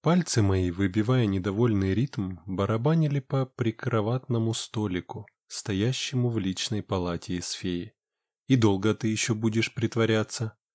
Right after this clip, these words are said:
Устав ждать чистосердечного, спросил я. Эсфея, с виду сильно отличавшаяся от той, что впала в кому, продолжала молчать.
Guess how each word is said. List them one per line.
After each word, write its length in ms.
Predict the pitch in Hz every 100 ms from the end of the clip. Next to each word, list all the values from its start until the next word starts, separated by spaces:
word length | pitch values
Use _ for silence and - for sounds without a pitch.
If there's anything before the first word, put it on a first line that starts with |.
| _ _ -
Устав 420 | 104 - 104 90
ждать 460 | 87 113 107 -
чистосердечного, 1200 | - - 101 - - 98 98 131 - - 120 117 - _
спросил 580 | - - 101 - 101 95
я. 340 | 90 87 101 - _ _ _ _ _
Эсфея, 680 | 127 - - 180 151 104 95
с 200 | - -
виду 340 | 120 123 113
сильно 520 | 104 - 135 107 95
отличавшаяся 1000 | 95 120 120 - 104 - - 92 - 104
от 140 | 98 -
той, 180 | 123 101
что 240 | - 101
впала 380 | - 120 107 101
в 100 | -
кому, 340 | - 175 156
продолжала 680 | - 113 101 95 90 104 107
молчать. 680 | 101 104 98 - 95 -